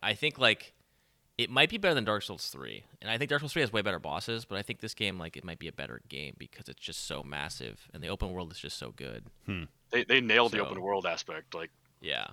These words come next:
Speaker 3: I, I was not sure how that was gonna be implemented, and dude, it's f-, my favorite part of the game, easily.
Speaker 2: Yeah. Hmm. Hmm. All right.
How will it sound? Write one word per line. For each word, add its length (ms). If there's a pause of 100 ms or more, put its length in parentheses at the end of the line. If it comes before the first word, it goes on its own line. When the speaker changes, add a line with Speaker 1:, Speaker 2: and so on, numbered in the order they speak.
(200)
Speaker 3:
I, 140
I 100
was 160
not 160
sure 180
how 100
that 160
was 120
gonna 160
be 100
implemented, 440
and 260 (100)
dude, 300
it's 180
f-, 260 (840)
my 120
favorite 240
part 120
of 80
the 60
game, 220
easily. 380 (800)
Speaker 2:
Yeah. 240 (2000)
Hmm. 680 (320)
Hmm. 600 (380)
All 80
right. 240